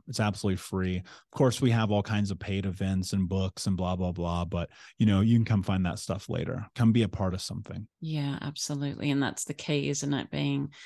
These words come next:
Speaker 2: a part of a healing community is so important. Michael, thank you so much for today. Everything you've said has just resonated so deeply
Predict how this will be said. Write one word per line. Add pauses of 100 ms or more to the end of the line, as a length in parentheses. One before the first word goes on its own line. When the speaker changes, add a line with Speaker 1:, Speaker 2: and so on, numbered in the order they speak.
(240)
Speaker 2:
a
part
of
a
healing
community
is
so
important. (460)
Michael,
thank
you
so
much (180)
for (200)
today.
Everything
you've
said
has
just
resonated
so
deeply